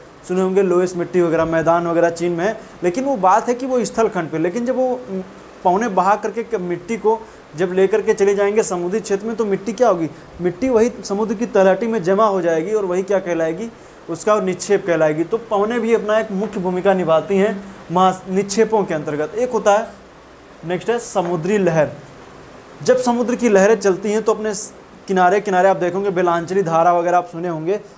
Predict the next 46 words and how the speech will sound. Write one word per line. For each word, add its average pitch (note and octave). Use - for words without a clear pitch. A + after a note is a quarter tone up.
मैंने F3
बताया E3
है F3+
महासागरीय E3
जल E3+
के F3
कार्यों E3+
के F3
अंतर्गत। D#3+
तो G#3+
कहने G3
का A3
मतलब G#3+
है B3
सागरीय F#3+
लहर F#3
जो G3
चलती G3
तो A#3
अपने A3
आसपास F#3+
की, A3
मतलब F#3+
कि G#3
जो G#3
तट G3
होता F#3
है G#3+
उसको F#3
काटते F#3+
हुए G3+
चलती F3+
हैं। C#3+
जब E3
तट A3
को A3
काटते F3
हुए A3+
चलेंगी G#3+
तो A3+
उसके G3+
जो G#3+
निक्षेप G3
होंगे E3+
उसमें E3+
भी F#3+